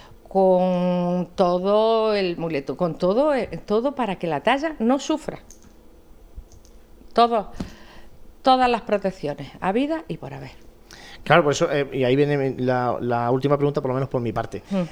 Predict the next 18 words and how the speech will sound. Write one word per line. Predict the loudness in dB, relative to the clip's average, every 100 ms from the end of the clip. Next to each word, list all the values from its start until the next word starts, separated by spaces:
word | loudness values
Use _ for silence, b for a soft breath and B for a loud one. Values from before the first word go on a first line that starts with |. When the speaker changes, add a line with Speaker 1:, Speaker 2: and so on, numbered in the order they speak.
| B
Speaker 2:
La | 0
Virgen | 2 4
de |
la | 4
Capilla | 2 4 6
es |
bien | 4 2
de |
interés | 0 0 0
cultural | -4 0 0 2
desde | 0 0
mil | -2 -2
novecientos | -2 0 -4 -2 0
ochenta | 0 0 -2 -2
y | -4
ocho. | -4 -6
Speaker 1:
Sí, | -6
sí. | -6